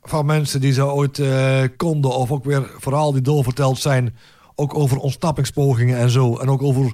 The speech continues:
hoe families dan, eh, ja, gesplitst waren en zo.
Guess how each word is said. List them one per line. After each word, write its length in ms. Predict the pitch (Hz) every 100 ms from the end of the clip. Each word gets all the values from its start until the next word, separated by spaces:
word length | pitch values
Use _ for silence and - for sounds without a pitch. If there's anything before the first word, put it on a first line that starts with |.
| -
hoe 240 | _ 135
families 680 | 131 151 170 151 131 - - -
dan, 300 | 139 135 131
eh, 640 | 127 123 123 123 123 123
ja, 220 | 135 120
gesplitst 500 | 120 127 - 151 139
waren 360 | 131 135 131 123
en 140 | 123
zo. 280 | 120 123 107